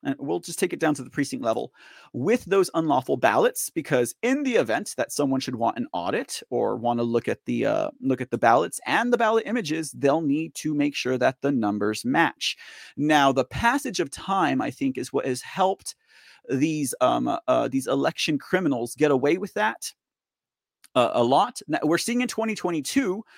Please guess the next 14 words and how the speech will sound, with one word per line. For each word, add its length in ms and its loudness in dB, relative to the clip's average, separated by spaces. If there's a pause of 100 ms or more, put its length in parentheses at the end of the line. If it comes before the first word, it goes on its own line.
(300)
with 240 2
organizations 720 2
like 160 0
Voter 240 2
G 240 0
A 100 0
on 280 4
the 80 -2
ground 540 0
getting 380 2
audits 400 4
and 80 0
hand 320 -2
counts 480 -6